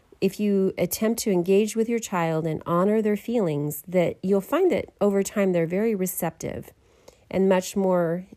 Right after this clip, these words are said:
um, aware, and they can be easily guided.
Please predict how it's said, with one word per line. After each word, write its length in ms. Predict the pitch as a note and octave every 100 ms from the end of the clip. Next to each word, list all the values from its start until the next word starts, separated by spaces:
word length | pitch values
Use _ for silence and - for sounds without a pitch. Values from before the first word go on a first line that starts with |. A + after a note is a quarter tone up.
| _ _ -
um, 580 | E3+ D3+ - D#3+ E3 -
aware, 500 | F#3 F#3+ G3 F#3+ F#3
and 200 | E3+ E3
they 80 | E3
can 200 | D#3+ F3
be 80 | E3+
easily 340 | F3+ E3+ D#3
guided. 540 | D3+ D#3+ D#3 D3 C#3